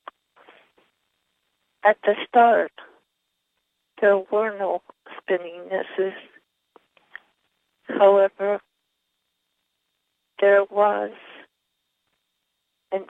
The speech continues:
intention to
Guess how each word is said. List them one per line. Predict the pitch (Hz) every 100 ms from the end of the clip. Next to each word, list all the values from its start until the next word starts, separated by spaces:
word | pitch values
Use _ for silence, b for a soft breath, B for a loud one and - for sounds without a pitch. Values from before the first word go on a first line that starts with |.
| -
intention | 208 208 226 - _ _ _ _ _ _ _ - 233 220 - - - - _ _ _ _ - - - _ - _ _ - - - - - -
to | -